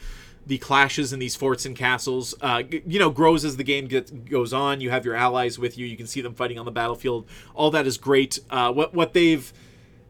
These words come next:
as, as a first try, as a new I P here, I'm excited to see where they go next. If they can trim some of the redundant open world aspects off of this game, and don't get me wrong, there's nothing wrong with those aspects. But in a world where Ubisoft is still gonna pump those into every game, and who knows what Rockstar has planned next,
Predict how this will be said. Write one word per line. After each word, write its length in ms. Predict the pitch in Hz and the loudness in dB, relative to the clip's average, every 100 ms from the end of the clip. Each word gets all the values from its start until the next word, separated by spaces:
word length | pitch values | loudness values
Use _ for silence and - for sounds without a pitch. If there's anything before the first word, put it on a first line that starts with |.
| - | 2
as, 200 | 160 - | 2 2
as 180 | 160 | 0
a 60 | 151 | 0
first 340 | - 202 185 | 6 8 8
try, 400 | - 185 180 180 | 4 4 6 4
as 200 | 170 147 | 2 0
a 40 | 139 | -2
new 180 | 147 151 | -2 0
I 160 | 143 | -2
P 320 | 131 147 135 | -2 -4 -4
here, 300 | 127 131 123 | -4 0 0
I'm 180 | 123 127 | 0 -2
excited 280 | 123 147 131 | -4 0 0
to 60 | 120 | 0
see 160 | 135 | -4
where 120 | 123 | -2
they 120 | 123 123 | 0 0
go 160 | 127 | 0
next. 300 | 120 123 - | -2 -4 -6
If 140 | 143 - | -8 -6
they 80 | |
can 160 | 123 127 | -6 -8
trim 420 | - - 156 151 | -8 -2 -2 -2
some 400 | 143 - 143 139 | -6 -2 0 0
of 280 | 135 127 117 | -2 -4 -4
the 160 | 123 113 | -12 -6
redundant 680 | 127 131 123 120 120 - - - - | -6 -4 -2 -2 -4 -10 -14 -20 -4
open 300 | 175 151 139 | 0 0 0
world 240 | 135 139 - | 2 2 2
aspects 460 | 127 127 - 120 - | 0 0 0 -2 0
off 200 | 127 131 | 0 0
of 80 | |
this 140 | 120 - | -6 -2
game, 340 | 139 143 175 | 0 0 -4
and 160 | 190 131 | -8 -4
don't 160 | 127 | -2
get 120 | 135 107 | -2 -6
me 80 | |
wrong, 440 | 120 147 165 165 170 - - | 0 4 4 2 -6 -14 -20
there's 140 | - 120 | -14 -8
nothing 240 | 123 110 | -8 -6
wrong 280 | 113 143 160 | 4 4 4
with 120 | 156 | 4
those 200 | 165 151 | 4 4
aspects. 720 | 160 156 - 156 147 - - - - - - | 2 -2 0 -2 -2 -4 -10 -14 -20 -20 -18
But 340 | 131 131 127 - - | -2 4 4 2 -6
in 100 | 135 | -6
a 40 | |
world 320 | 135 143 131 | 2 2 2
where 180 | 135 131 | 2 2
Ubisoft 540 | 139 131 143 139 127 | 0 -4 -2 -2 -2
is 100 | 131 | -6
still 220 | - 143 131 | -2 0 0
gonna 160 | 131 | -2
pump 240 | - 139 120 | -4 -8 -2
those 200 | 131 120 | -2 -2
into 160 | 120 | -4
every 200 | 117 120 | -4 -4
game, 340 | 113 127 127 127 | -2 -2 -2 -4
and 220 | 131 117 | -8 -8
who 100 | 135 | -4
knows 180 | 123 120 | -4 -4
what 80 | |
Rockstar 380 | 123 117 - 117 | -2 -2 -4 -8
has 100 | 117 | -8
planned 300 | 110 123 113 | -10 -12 -10
next, 340 | 113 110 - | -8 -10 -12